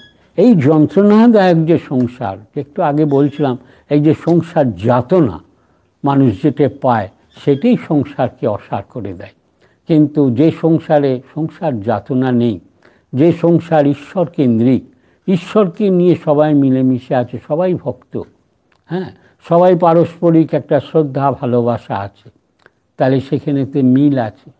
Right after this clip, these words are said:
আর মিল যেখানে আছে সেখানে শ্রীরাম আনন্দ আছে, শান্তি আছে, সুখ আছে।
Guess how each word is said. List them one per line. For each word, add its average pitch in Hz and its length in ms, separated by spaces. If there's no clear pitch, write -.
আর 123 180
মিল 156 360
যেখানে 160 440
আছে 131 460
সেখানে 139 460
শ্রীরাম 123 460
আনন্দ 117 460
আছে, 117 380
শান্তি 110 540
আছে, 98 260
সুখ - 320
আছে। - 220